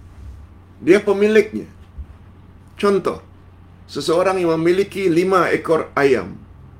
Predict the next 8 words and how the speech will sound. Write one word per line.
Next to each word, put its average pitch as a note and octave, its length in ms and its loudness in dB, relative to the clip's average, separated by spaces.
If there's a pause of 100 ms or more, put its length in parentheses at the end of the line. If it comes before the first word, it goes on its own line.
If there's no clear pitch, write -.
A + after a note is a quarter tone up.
(560)
Dua G3+ 480 2
dia E3+ 160 4
sembelih. D3 480 -2 (3000)
Dua G3 320 4
lagi F#3+ 320 0
dihadiahkannya. E3 960 0 (2000)
Dua G3 380 4
lagi F#3+ 420 0